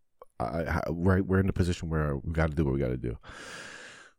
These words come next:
So my perspective could be negative about it, right? I could be angry about it. I could be resentful about it and make this process a lot worse. Or my perspective can be hopeful.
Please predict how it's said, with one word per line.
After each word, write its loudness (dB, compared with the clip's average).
So -2
my -2
perspective 0
could 2
be 2
negative 4
about 6
it, 2
right? 4
I -4
could -8
be -4
angry 4
about 2
it. -2
I -6
could -12
be -6
resentful -4
about -2
it -2
and -6
make -4
this -2
process -2
a -6
lot -2
worse. -2
Or 2
my -8
perspective -4
can -4
be -8
hopeful. -4